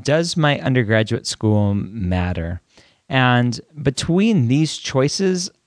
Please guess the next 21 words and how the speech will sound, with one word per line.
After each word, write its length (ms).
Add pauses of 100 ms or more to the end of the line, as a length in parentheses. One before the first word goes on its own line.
(160)
I 140
would 120
say 200
the 180
answer 380
is 280
no. 440 (540)
If 200
you 180
were 100
gonna 220
ask 480
me 300
about 400
some 300
sort 480
of 320
small 1000
liberal 480
arts 300
school 720